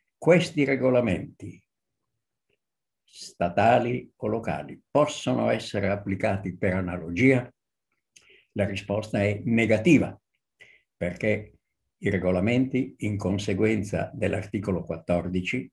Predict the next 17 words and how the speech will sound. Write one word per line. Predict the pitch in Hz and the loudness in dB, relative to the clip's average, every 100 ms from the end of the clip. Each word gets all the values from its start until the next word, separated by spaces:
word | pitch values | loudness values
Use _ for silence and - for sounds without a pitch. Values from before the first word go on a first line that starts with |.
| _ | _
come | - 90 87 | -6 -4 -4
le | 85 92 | -4 -2
leggi, | 120 113 120 135 135 _ _ _ | -2 0 -2 -4 -6 _ _ _
non | 92 90 87 | -4 -2 -2
possono | 104 98 95 85 | -4 -2 -2 0
essere | 95 104 - 85 82 | 0 -2 -4 -6 -6
applicate, | - - - 98 - 113 113 98 - _ - | -8 -8 -6 -6 -2 -2 -2 -4 -4 _ -10
le | 90 | -6
leggi | 92 95 90 | -4 -6 -8
eccezionali, | 85 - 82 98 95 90 85 - - _ _ | -10 -10 -4 -2 0 -2 -4 -10 -18 _ _
non | 92 90 | -2 0
possono | 90 117 101 95 | 0 -2 0 0
essere | 110 107 - 80 82 | 0 -2 -4 -6 -8
applicate | - 92 101 95 110 120 - - _ | -10 -8 -8 -2 -2 -2 -6 -12 _
oltre | 117 101 101 92 | -2 -2 -4 -6
i | - 110 | -6 -4
casi | 117 107 107 110 120 | 0 0 0 -4 -10